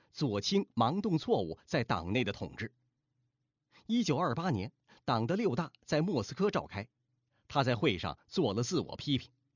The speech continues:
继续当选为中央政治局委员。会后参加共产国际的领导工作，并担任中共中央驻共产国际代表团团长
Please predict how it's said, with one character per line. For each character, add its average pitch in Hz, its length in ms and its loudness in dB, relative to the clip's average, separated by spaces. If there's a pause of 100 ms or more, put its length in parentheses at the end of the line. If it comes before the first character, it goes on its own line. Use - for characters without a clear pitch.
(180)
继 233 260 0
续 131 160 0
当 151 200 0
选 85 180 -2
为 107 200 -2 (180)
中 180 220 0
央 165 200 0
政 156 180 0
治 - 100 -12
局 127 140 -2
委 107 120 -4
员。 101 280 -6 (1200)
会 240 260 0
后 143 280 0
参 175 180 -2
加 180 140 -2
共 170 200 0
产 80 200 -8
国 127 180 -2
际 165 140 -2
的 107 60 0
领 131 200 0
导 - 160 -4
工 110 160 -4
作， 127 160 -8 (420)
并 170 200 2
担 214 180 2
任 160 220 2 (180)
中 220 160 2
共 147 140 0
中 147 160 0
央 165 180 -2 (160)
驻 143 140 0
共 170 200 4
产 82 200 -6
国 92 160 -2
际 - 120 -2
代 120 180 2
表 - 140 -6
团 131 200 0
团 156 200 0
长 - 200 -6